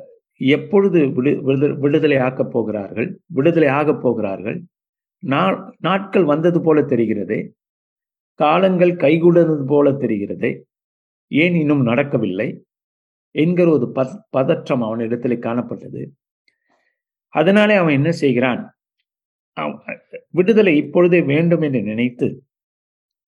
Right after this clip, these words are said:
அது வரப்போகிறது, ஆனா கால தாமதமாகிறது, ஏன் வரவில்லை? இப்படியாக பல கேள்விகள் அரசியலை குறித்து, அந்த, அந்த நாட்டின், அந்த நாட்களின்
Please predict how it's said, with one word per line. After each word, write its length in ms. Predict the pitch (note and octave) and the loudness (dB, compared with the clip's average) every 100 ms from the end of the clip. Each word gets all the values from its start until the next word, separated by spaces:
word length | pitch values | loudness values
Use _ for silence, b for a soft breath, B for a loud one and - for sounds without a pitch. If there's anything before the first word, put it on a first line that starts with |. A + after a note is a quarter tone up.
| _ _ _ _ _ _ _ _ _ _ | _ _ _ _ _ _ _ _ _ _
அது 200 | D3+ D3+ | -4 0
வரப்போகிறது, 720 | D3 G3+ - E3+ C#3 C3+ G3 | 2 2 2 2 2 2 2
ஆனா 360 | - D#3+ - - | 2 -4 -6 -12
கால 260 | - D3+ E3+ | -2 0 0
தாமதமாகிறது, 1000 | - D3 D3 C#3 B2 A#2 A2+ A#2 F3 E3+ | 0 -2 0 0 0 -2 -2 -2 -2 0
ஏன் 260 | E3 F3 | 0 0
வரவில்லை? 680 | C3+ A#2 G#2+ G2+ G#2 D3 - _ _ _ _ _ _ _ _ _ _ _ _ _ | 0 -2 -4 -4 -4 -4 -6 _ _ _ _ _ _ _ _ _ _ _ _ _
இப்படியாக 440 | - F3 D3 A2+ G#3+ | -6 0 2 4 2
பல 320 | - D3+ D#3 | 0 0 0
கேள்விகள் 540 | - F3 D#3 C#3 - _ _ _ _ _ _ _ | 2 2 2 -2 -8 _ _ _ _ _ _ _
அரசியலை 560 | - D#3 E3+ D#3+ D3 | -2 0 2 2 0
குறித்து, 380 | C#3 A#2+ A#2 D3 | 0 0 0 -2
அந்த, 220 | C3+ C3+ | -4 -4
அந்த 200 | C3+ B2+ | -2 -2
நாட்டின், 640 | B2 C3+ D3+ D3+ C#3+ C#3 B B B | 0 -2 -4 -4 -4 -4 B B B
அந்த 220 | C#3 C3+ | -4 -2
நாட்களின் 800 | B2+ D3 E3+ - D#3 B2+ - - | 0 0 -2 0 0 0 -4 -12